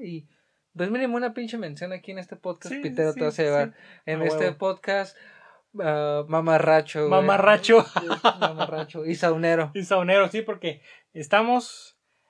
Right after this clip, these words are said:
Speaker 2: hijo de su puta madre, que no, no, no, no nos aguantamos el pinche calor, es un sauna aquí adentro. Pero, pues listo, ya para ir a tomar aire,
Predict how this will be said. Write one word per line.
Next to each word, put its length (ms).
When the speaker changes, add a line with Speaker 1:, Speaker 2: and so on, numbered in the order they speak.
Speaker 2:
hijo 340
de 80
su 160
puta 240
madre, 280
que 100
no, 300
no, 400
no, 600
no 320
nos 80
aguantamos 500
el 140
pinche 280
calor, 260
es 100
un 140
sauna 300
aquí 140
adentro. 560
Pero, 440
pues 120
listo, 220
ya 160
para 140
ir 80
a 100
tomar 240
aire, 360